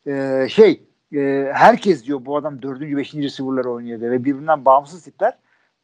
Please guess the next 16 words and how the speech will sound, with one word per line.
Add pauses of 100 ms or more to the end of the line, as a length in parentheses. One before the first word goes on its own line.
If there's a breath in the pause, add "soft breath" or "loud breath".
O
yüzden
ben
de
öyle
diyorum
ama
neden?
Bir
kere
Rodgers'ın
bu
adamı
sevdiğimi
biliyorum.
Çünkü,